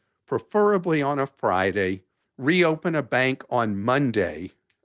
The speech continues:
under federal control or with a new owner. But in this case, the run on the bank was so large and was so immediate and so different than past bank runs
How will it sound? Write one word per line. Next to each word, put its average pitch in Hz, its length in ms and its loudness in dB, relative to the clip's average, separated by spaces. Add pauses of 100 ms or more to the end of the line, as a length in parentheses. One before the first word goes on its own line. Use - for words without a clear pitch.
under 117 400 0
federal 139 460 -2
control 98 680 -4 (300)
or 160 240 2
with 160 180 2
a 120 120 0
new 131 240 0
owner. 151 480 0 (560)
But 135 120 2
in 123 200 0
this 208 320 0
case, - 560 -4 (560)
the 123 480 0
run 156 500 0
on 139 300 -2
the 120 60 -4
bank 143 460 0
was 120 200 -8
so - 360 -2
large 160 720 -4 (880)
and 131 480 2 (220)
was 127 300 -2
so 214 600 0
immediate 127 760 -2
and 104 80 -14
so 233 320 -2
different 185 480 -2
than 127 160 -2
past 175 560 -6
bank 196 280 0
runs 107 380 -4